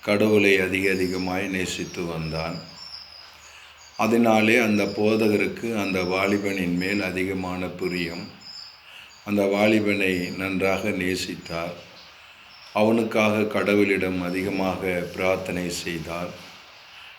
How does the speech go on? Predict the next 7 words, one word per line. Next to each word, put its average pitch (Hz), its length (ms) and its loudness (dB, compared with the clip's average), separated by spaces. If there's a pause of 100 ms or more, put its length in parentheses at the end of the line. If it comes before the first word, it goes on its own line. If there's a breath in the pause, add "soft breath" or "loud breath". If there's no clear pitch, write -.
(100)
இப்படி 110 360 2
நாட்கள் 104 560 2
கடந்து 98 360 0
சென்றன. 87 520 -4 (1040 loud breath)
ஆனால் 120 380 4
அந்த 101 240 2 (640)
வாலிபன் 98 680 0